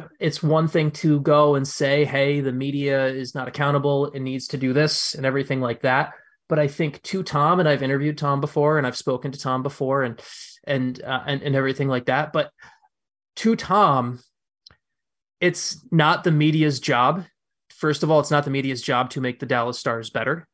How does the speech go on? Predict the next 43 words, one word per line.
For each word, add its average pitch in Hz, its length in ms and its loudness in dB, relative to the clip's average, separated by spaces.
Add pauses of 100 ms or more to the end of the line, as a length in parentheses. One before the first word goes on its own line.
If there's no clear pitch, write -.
(160)
Um, 123 240 0
and 135 140 -4
we 147 100 0
can 147 140 2
get 143 160 0
more 135 280 0
into 131 320 -4
what 131 480 -4
the 139 60 -6
media's 127 400 -2
role 123 280 2
is 127 140 0
on 127 160 -2
that 123 220 -4
in 139 80 -8
a, 123 60 -6
in 139 160 -6
a 123 40 -4
bit 151 200 0
here, 127 160 -2
but - 180 -2 (220)
it's 147 180 -4
not 175 180 4
the 165 80 -2
Dallas, 143 360 4
it's - 140 -8
not 180 120 2
the 147 80 -2
media's 147 300 -2
job 131 280 -4
to 139 80 -10
make 127 200 -6
the 139 60 -6
Dallas 120 300 -2
Stars 113 280 -4
better. 170 280 4
It's - 380 -2 (720)
Tom 151 260 4
Gaglardi 139 540 2
and 123 200 -8
Jim 123 240 -2
Nill 135 500 2
and 117 480 -4